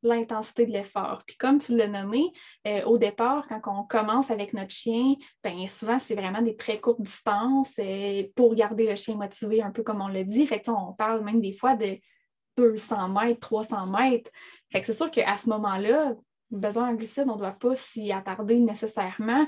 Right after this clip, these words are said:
Mais quand on est rendu à courir des plus longues distances, là, tu sais, par plus longue, tu sais, mettons un quatre kilomètres, quatre, cinq kilomètres,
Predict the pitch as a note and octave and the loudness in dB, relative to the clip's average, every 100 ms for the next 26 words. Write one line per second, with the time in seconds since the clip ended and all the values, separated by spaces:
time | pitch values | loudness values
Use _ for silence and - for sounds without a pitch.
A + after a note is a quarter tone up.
0 | D4+ G#3+ - - B3 C4 D4+ A#3 G#3+ G3 | 0 -14 -10 -4 -2 4 4 6 2 -2
1 | A#3 C#4 B3 - G#3 A#3 A3+ G3+ - B3+ | 0 2 2 0 2 2 2 -2 2 4
2 | B3+ A3+ A#3+ A3+ - A3 A3+ A3+ A3 G#3+ | 4 4 2 0 -6 -4 -4 -4 -4 -4
3 | G#3+ A3+ G#3 G3 - G#3+ G#3 G#3+ - G3+ | -2 -4 -4 -6 -6 -2 -2 -4 -4 -4
4 | G3 G3 G#3 G#3 F#3+ F#3+ A3+ A3+ - G3+ | -4 -6 -6 -6 -6 -4 -4 -4 -6 -4
5 | F#3+ G#3+ A3 G3+ - A3 - G3 G3+ G#3+ | -2 -4 -4 -6 -6 -8 -6 -8 -4 0
6 | D4 D#4 | 2 2